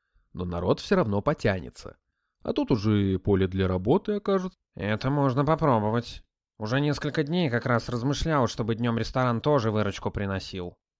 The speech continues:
обрадовался кот моему предложению. «Ещё, кстати, можно открыть ломбард. До этого здесь ещё не додумались. Только упаси тебя, Создатель, краденое брать. А так, тоже довольно прибыльное дело.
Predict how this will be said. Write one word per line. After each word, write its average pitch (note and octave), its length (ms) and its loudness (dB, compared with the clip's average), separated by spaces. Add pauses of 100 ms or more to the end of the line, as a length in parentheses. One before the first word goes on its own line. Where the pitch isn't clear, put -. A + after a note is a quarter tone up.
(260)
обрадовался G2 640 -2
кот D#3 220 -2
моему G2+ 280 -2
предложению. G2 680 -6 (420)
«Ещё, B2 400 2
кстати, D3+ 340 0
можно D3 360 2
открыть D3+ 340 -2
ломбард. E3 640 0 (140)
До G2+ 240 2
этого G#2+ 220 0
здесь A#2 280 -2
ещё B2+ 200 -4
не C3 100 0
додумались. C3 640 -2 (180)
Только G#2+ 240 0
упаси F3+ 300 2
тебя, A#2+ 220 4
Создатель, G#2+ 540 0
краденое F#2 560 -2
брать. E2 380 -12 (520)
А A2 100 -4
так, - 320 -2
тоже G#2 220 0
довольно D3+ 340 0
прибыльное F#3+ 480 0
дело. G2 380 -6